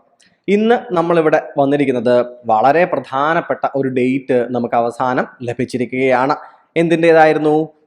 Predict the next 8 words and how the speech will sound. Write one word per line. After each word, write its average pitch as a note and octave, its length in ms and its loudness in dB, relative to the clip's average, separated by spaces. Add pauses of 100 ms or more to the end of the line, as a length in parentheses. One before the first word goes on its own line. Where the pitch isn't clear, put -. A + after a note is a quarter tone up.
(120)
സെക്രട്ടേറിയറ്റ് G3 600 2
അസിസ്റ്റന്റ് D3 480 -4
എക്സാമിനേഷൻ, C3 560 -6
രണ്ടായിരത്തി C#3 340 0
ഇരുപത്തി C#3+ 360 -2
അഞ്ചിൽ C3+ 280 -2
നടക്കാൻ B2+ 340 -2
പോകുന്ന B2 220 -2